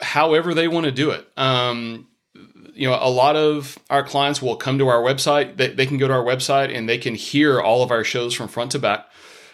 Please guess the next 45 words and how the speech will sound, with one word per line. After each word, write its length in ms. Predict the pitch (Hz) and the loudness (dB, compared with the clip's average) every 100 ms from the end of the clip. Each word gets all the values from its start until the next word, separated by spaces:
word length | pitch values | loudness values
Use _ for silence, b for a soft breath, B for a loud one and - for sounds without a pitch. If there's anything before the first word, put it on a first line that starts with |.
| B - | B -8
Um, 600 | 113 113 113 107 104 110 - - | -4 -4 -4 -6 -8 -10 -16 -20
they 320 | 110 113 120 | -8 0 0
can't, 260 | 117 131 110 | 0 -4 -2
some 180 | - 147 | 0 2
of 20 | |
the 80 | 139 | 2
scores 320 | - 151 143 | 0 0 2
are 80 | 143 | 2
online, 440 | 139 135 131 127 127 | 0 2 0 0 -2
some 320 | 139 131 131 | -2 -2 0
they, 240 | 127 123 | 0 0
they'll 220 | - 123 120 | -2 -6 -4
contact 500 | 127 127 127 123 127 | -4 -2 -2 -2 -2
us 180 | 117 - | -4 -4
for 180 | 127 | -4
them, 400 | 113 113 113 117 - | -4 -4 -8 -12 -6
but 360 | 123 117 110 b b b - | 0 0 -2 b b b -6
some 300 | - 139 151 | -2 0 2
will 140 | 156 | 0
come 240 | - 151 156 | 0 0 0
and, 140 | 131 | -2
and 180 | 123 113 | -6 -4
they'll 180 | 123 139 | 0 2
do 160 | 135 143 | 2 2
their 180 | 143 | 2
own 140 | 143 135 | 0 -2
thing. 340 | 135 143 156 135 | 0 0 0 0
They'll 220 | 123 123 | -2 0
say, 520 | - 127 123 113 - b b _ | 0 2 2 0 -6 b b _
"Hey, 120 | 143 | 0
listen, 240 | 143 139 135 | 2 2 0
I'd 80 | 139 | 0
like 100 | 135 | 0
to 60 | |
see 140 | - 143 | -2 -2
a 40 | |
score 240 | 131 147 135 | -4 -2 0
to 40 | |
this 140 | 135 135 | 0 0
show 200 | 147 135 | 2 2
and 100 | 147 | 2
this 100 | 170 | 2
show." 360 | 190 190 185 | 2 2 0
And 200 | - 117 117 | -4 -6 -4
then 380 | 117 117 113 | -4 -4 -8